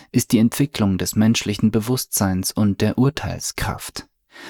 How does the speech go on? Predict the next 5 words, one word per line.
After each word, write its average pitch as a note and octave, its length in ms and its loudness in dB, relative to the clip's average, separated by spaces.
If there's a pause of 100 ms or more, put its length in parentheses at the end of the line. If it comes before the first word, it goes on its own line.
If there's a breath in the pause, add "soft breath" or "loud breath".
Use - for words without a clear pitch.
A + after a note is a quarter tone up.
(160 loud breath)
So A2+ 300 4
wurde C#3+ 260 2
der G#2 220 0
Ghibellinenkaiser G2 1200 0
Friedrich - 460 -2